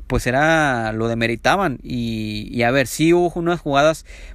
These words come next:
por ahí polémicas, como por ejemplo el gol de, de, este, de, de Silvi-, de Jennifer García, que a lo mejor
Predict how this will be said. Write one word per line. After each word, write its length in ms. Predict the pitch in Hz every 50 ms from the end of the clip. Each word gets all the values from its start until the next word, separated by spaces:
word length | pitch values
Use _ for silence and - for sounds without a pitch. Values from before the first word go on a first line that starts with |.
| -
por 100 | - 135
ahí 140 | 123 120 131
polémicas, 680 | 123 - 151 143 139 139 143 151 147 - - 147 139 -
como 220 | - 127 120 113
por 140 | - - 117
ejemplo 280 | 110 - 123 120 139 139
el 100 | 135 127
gol 320 | 127 131 135 135 135 127
de, 420 | 127 123 117 110 110 107 110 - - - -
de, 640 | - 117 113 113 113 110 104 104 107 107 104 101
este, 460 | 101 101 - - - 110 107 104 104
de, 200 | 101 101 98 98
de 100 | 101 104
Silvi-, 360 | 104 - 135 131 131 139 131 123
de 220 | 117 117 110 110
Jennifer 320 | 117 123 139 131 - 127
García, 440 | 113 117 113 - - 127 135 143 131
que 160 | - - 113
a 60 | 107 110
lo 80 | 110
mejor 300 | 107 104 - 127 123 120